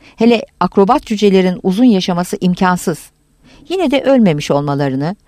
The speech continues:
ölümsüz cüce akrobatlar turubu olmalarını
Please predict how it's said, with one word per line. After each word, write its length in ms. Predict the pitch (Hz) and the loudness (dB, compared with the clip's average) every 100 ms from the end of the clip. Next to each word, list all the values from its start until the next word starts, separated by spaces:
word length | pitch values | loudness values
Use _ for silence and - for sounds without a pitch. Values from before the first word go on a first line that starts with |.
| - _ | -20 _
ölümsüz 600 | 220 240 254 - 285 214 | 2 4 2 0 -4 -4
cüce 300 | 175 190 233 | -8 -4 -2
akrobatlar 800 | - 175 185 170 180 - 202 220 | -2 -2 0 0 -4 -2 0 0
turubu 440 | - - 170 156 - | -2 -4 -4 -2 -2
olmalarını 760 | 160 151 143 135 127 135 | -2 -2 -2 -2 -4 -4